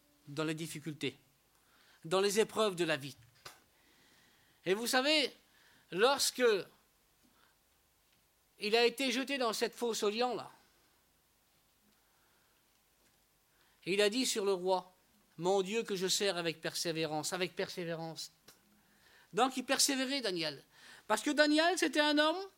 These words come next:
que malgré le décret du roi, malgré tout ce qui se passait à Babylone, malgré les, tous les faux dieux qu'il y avait, tous les chapelles qu'il y avait,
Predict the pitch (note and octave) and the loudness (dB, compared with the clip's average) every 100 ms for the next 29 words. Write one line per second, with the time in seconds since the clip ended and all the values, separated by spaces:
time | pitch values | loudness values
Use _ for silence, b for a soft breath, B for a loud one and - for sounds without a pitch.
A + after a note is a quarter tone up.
0 | _ b b b B3 D4 D#4 C4 E4 D#4+ | _ b b b 2 2 2 0 0 2
1 | A3+ G3 G#3+ B3 C#4+ - D#4 D#4+ B3+ A#3+ | -2 -2 0 0 0 -2 -2 -2 -2 0
2 | B3+ C4+ D4 - b b b G#3 B3 B3 | 2 4 2 -4 b b b 0 0 0
3 | C#4 F4+ F#4+ - D#4 - D#4 C4+ D#4 D4 | -2 2 0 2 -2 2 2 4 4 2
4 | B3 B3 B3+ C4+ D4+ F#4 F4+ - _ - | 2 0 2 4 2 0 -8 -14 _ -20
5 | - _ - F3+ G3 C#4 A3+ F3 B B | -20 _ -6 -4 -4 -2 0 -2 B B
6 | B D#4 D#4+ - D4 B3 D#4 D4 C4 A#3 | B 0 0 2 0 2 2 4 2 2
7 | C#4 D#4+ D#4 b b b - D4+ C4+ C#4+ | 2 0 -4 b b b -4 -2 0 0
8 | C4+ D4 C#4 C4+ B3 C4+ D#4 | 4 2 2 0 2 2 -2